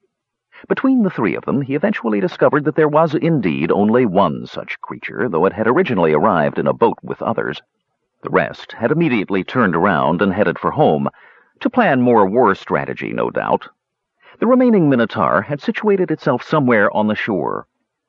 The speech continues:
though from their inconsistent accounts, the exact location could be anywhere within an hour's to a day's ride.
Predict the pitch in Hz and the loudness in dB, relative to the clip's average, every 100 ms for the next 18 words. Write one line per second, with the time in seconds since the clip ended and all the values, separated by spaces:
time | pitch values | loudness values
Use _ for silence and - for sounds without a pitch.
0 | - - - 73 71 71 78 76 - 87 | -10 -8 -4 -2 0 0 -2 -6 -10 -10
1 | - 76 78 123 98 107 - 127 139 135 | -8 -8 -4 0 2 0 -2 -2 0 0
2 | 175 - 160 - 139 135 139 131 135 131 | 0 0 -2 0 0 0 0 2 2 4
3 | 123 120 123 131 123 131 - 127 123 123 | 4 2 2 0 0 2 2 4 4 2
4 | - 127 127 113 127 92 90 98 107 69 | -2 -2 0 2 2 2 0 2 2 2
5 | 50 52 | -2 -8